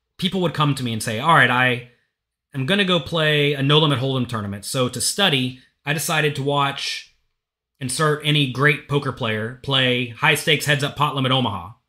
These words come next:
to study." Or I'm gonna go play a poker tournament, and I decided to watch some live poker cash game streams to help me study.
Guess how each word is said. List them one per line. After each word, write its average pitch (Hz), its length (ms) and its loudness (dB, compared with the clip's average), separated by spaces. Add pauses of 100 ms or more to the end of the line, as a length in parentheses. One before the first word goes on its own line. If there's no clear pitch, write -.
(260)
to 120 80 -10
study." 107 500 -4 (3250)
Or 220 380 4 (240)
I'm 202 80 0
gonna 196 140 4
go 160 60 4
play 196 160 4
a - 20 -6
poker 233 220 2
tournament, 123 360 -2
and 156 340 2
I 180 180 4
decided 175 360 -2
to 170 60 -4
watch 175 500 -4
some 170 440 -6
live 170 500 2
poker 175 240 -4
cash 185 320 -2
game 131 180 -2
streams 107 360 -8
to 127 60 -6
help 151 120 -4
me 147 80 -2
study. 143 500 -4